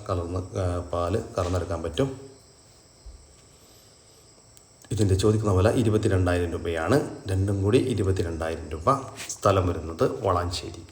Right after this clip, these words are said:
വളർത്താൻ അനുയോജ്യമായ ഒരു ഹൈദരാബാദി ബീറ്റിൽ പെണ്ണാടും കുട്ടി വിൽപ്പനക്കുണ്ട്. ഒരു പാൽപ്പല്ല്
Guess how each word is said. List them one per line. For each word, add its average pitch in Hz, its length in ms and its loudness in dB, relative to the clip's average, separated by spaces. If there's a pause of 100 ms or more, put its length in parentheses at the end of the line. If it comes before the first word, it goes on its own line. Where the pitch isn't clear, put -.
(160)
വളർത്താൻ 127 380 6
അനുയോജ്യമായ 95 480 2 (440)
ഒരു 117 160 6
ഹൈദരാബാദി 113 560 6 (100)
ബീറ്റിൽ 104 260 0 (100)
പെണ്ണാടും 90 520 0
കുട്ടി - 240 -6
വിൽപ്പനക്കുണ്ട്. 87 560 0 (800)
ഒരു 117 100 -2 (140)
പാൽപ്പല്ല് 123 540 8